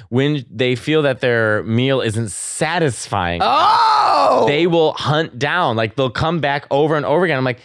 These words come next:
Speaker 1: here's my thing. If I saw a giant, someone five hundred times the size of me, and I
Speaker 2: Right.
Speaker 1: was flying towards them and they swung at me, I'd be like, "Bye. This fly, no, no, no, no. She's going after King Kong."
Speaker 2: <laughs> Right.
Speaker 1: Me.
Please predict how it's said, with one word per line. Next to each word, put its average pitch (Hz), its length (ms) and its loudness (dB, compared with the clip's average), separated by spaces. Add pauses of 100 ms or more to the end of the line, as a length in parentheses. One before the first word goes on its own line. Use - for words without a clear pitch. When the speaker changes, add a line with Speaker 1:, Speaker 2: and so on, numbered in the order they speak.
(160)
Speaker 1:
here's 254 220 0
my 196 160 0
thing. 123 300 -2
If 135 140 -4
I 196 160 0
saw 185 260 2
a 135 60 0
giant, 110 640 -4 (400)
someone 180 340 0
five 175 480 -2
hundred 196 220 0
times 151 280 0
the 131 80 -2
size 123 380 -2
of 120 60 -4
me, 98 220 -10 (260)
and 117 100 0
I 143 60 0
Speaker 2:
Right. 160 80 0
Speaker 1:
was 165 140 0
flying 147 540 -2
towards 156 260 0
them 113 140 0
and 120 140 0
they 147 140 2
swung 147 760 0
at 104 160 -4
me, 85 200 -6
I'd 131 160 -4
be 143 60 2
like, 131 180 -2 (200)
"Bye. 208 540 0 (420)
This 190 320 0
fly, 185 480 0 (200)
no, 147 520 2
no, 90 140 -4
no, 95 120 -8
no. 80 240 -12
She's 160 240 -6
going 190 200 0
after 180 280 -4
King 147 280 -2
Kong." 143 500 -2
Speaker 2:
<laughs> - 60 -20
Right. - 160 0
Speaker 1:
Me. - 280 -2